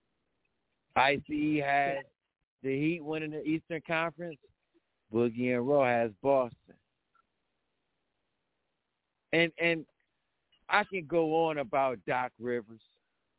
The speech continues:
but he's lost ten. I counted ten. He's lost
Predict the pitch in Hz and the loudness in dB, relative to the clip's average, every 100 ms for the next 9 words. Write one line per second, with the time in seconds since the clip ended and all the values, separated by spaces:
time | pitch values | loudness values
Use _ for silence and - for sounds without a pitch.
0 | _ _ _ _ 147 - _ _ - - | _ _ _ _ -8 -8 _ _ -10 -8
1 | - 139 139 110 151 143 - _ - 147 | 0 2 2 2 2 2 -2 _ -4 -2
2 | 123 92 - _ _ _ _ _ 117 - | -4 -6 -10 _ _ _ _ _ -6 -2
3 | 143 123 113 - - 151 123 90 - _ | -2 -2 -4 -4 -2 -2 -2 -6 -10 _
4 | _ _ _ _ _ _ _ _ _ _ | _ _ _ _ _ _ _ _ _ _
5 | _ _ _ _ _ _ _ _ _ _ | _ _ _ _ _ _ _ _ _ _
6 | - - 143 156 151 | -20 -10 -4 -2 -2